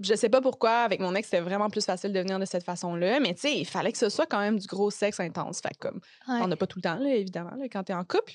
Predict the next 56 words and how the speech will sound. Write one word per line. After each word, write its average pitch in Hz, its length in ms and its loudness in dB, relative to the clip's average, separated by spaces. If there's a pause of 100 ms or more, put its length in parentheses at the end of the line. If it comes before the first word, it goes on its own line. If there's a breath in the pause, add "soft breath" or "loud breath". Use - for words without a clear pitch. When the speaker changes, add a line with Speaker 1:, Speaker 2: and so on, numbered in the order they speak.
Speaker 1:
Puis, 247 260 2 (920 loud breath)
comme, 240 440 2 (100)
je - 260 -2 (280)
sais 339 140 2
pas, 240 360 8
j'aimais 226 200 4
pas 277 120 2
tant 285 120 2
ça 262 120 0
me 247 60 0
faire 240 140 2
manger 208 280 2
non 196 200 2
plus, 214 560 0
comme 196 120 0
j'étais 202 120 -2
un 196 60 0
peu 214 100 -2
self-conscious. 202 800 0 (200)
Pourtant, 226 840 -2
quand 202 160 -2
j'étais - 160 -2
avec 185 200 -2
des 180 160 -10
filles, 214 320 -10
c'était - 180 -10
comme - 420 -8
ce - 80 -20
que 196 120 -6
j'aimais 175 280 -2
le 170 80 -10 (140)
plus, 202 480 2
puis - 160 -10
comme, 175 160 -2
tu - 60 -12
sais, 180 60 -14
c'était 170 180 -6
vraiment, 175 360 -4
ça 185 120 -8
fonctionnait 175 380 -8
bien. 220 140 -2
Mais 262 140 0
je 208 80 -2
sais 220 160 0
pas, 220 120 2
j'ai 214 100 0
l'impression 208 220 -2
que 226 100 0
comme 196 200 0
mon 185 140 0
point 185 220 -2
G, 190 200 0
il 208 100 0
était 160 180 0
plus 185 360 0
développé 175 540 0